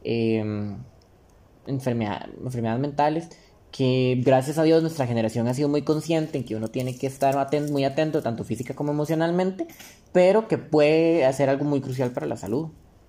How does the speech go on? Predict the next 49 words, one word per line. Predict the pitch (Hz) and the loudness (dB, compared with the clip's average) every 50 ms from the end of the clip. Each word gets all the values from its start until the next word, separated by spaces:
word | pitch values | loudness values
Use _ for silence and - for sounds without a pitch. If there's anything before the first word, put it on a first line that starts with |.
| _ _ _ - - | _ _ _ -10 -4
De, | 127 127 123 123 120 120 | 0 2 2 4 4 2
mae, | 127 139 147 156 151 135 127 - - - - - - - - - - | 2 2 2 0 0 -2 -4 -10 -18 -20 -20 -20 -20 -20 -20 -10 -2
de | 151 165 | 0 0
estas | 165 185 190 180 | 0 0 -2 2
crisis | 196 208 214 214 | 4 4 4 4
existenciales, | 202 160 151 131 127 113 139 165 180 170 | 2 0 0 0 0 2 4 2 2 2
por | - 127 | 0 -2
ejemplo, | 127 147 156 151 151 135 | 0 0 0 0 0 0
las | 120 117 - | 0 0 0
que | - 117 | -2 -2
yo | 113 123 123 | 0 0 0
tengo, | - 160 175 175 160 143 131 127 | 2 0 0 2 2 2 4 4
de | 123 120 123 | 2 0 -2
que, | - 110 | -4 -4
mae, | 120 143 160 165 147 | -2 0 0 0 0
no | 131 127 | -2 -2
sé | 135 151 | -4 -2
qué | 139 139 | -2 0
hacer, | 143 180 190 190 185 175 | 2 4 4 4 4 2
no | 160 143 139 139 | 0 0 -2 -2
sé, | 135 156 151 151 151 147 147 143 139 135 131 123 120 117 110 104 92 64 - | 0 0 0 2 2 0 0 0 0 0 0 -2 -2 -2 -4 -4 -6 -4 -2
eh, | 120 165 165 | 0 0 0
no | 156 160 151 | 0 0 0
sé | 143 165 160 | 0 0 0
si | 156 156 | 2 2
irme | 160 160 151 156 143 | 2 2 2 2 0
al | 147 156 | 2 2
A, | 170 180 185 175 | 2 2 2 0
al | 156 143 | 0 2
B, | 180 190 185 | 2 4 4
al | 156 127 | 2 2
C, | 131 196 185 190 180 | 2 0 2 4 4
al | 151 139 135 | 4 4 2
D, | 165 185 196 202 202 - - - - - - _ - - | 2 2 2 2 0 -6 -20 -20 -20 -20 -20 _ -12 -4
que | - 147 143 143 139 139 127 131 139 | 0 2 4 4 4 4 2 2 2
yo | 117 123 120 | 2 2 2
me | 135 | 0
siento | 135 151 147 139 143 139 | 0 0 -2 0 0 2
igual | 123 143 143 135 113 | 2 2 2 2 0
muy | 117 117 117 123 127 131 | 0 2 4 4 4 4
agradecido | 135 135 143 143 139 131 156 160 170 170 156 - | 4 4 2 2 0 2 2 4 4 4 4 0
de | 127 120 | -2 -6
tener | - 120 120 120 123 | -6 -4 -2 -2 -2
esas | 127 143 139 147 | -2 -4 -6 -6
oportunidades, | 151 143 165 160 - - 170 170 170 175 175 170 170 175 175 - | -6 -6 -6 -8 -4 -2 -2 -2 0 0 0 0 0 -2 -2 0
pero | 165 147 135 | 2 2 2
al | 127 | 2
mismo | 127 131 139 131 | 0 -2 -2 -2
tiempo, | 160 156 156 156 - 175 175 175 | -2 -4 -4 -4 -4 -6 -6 -6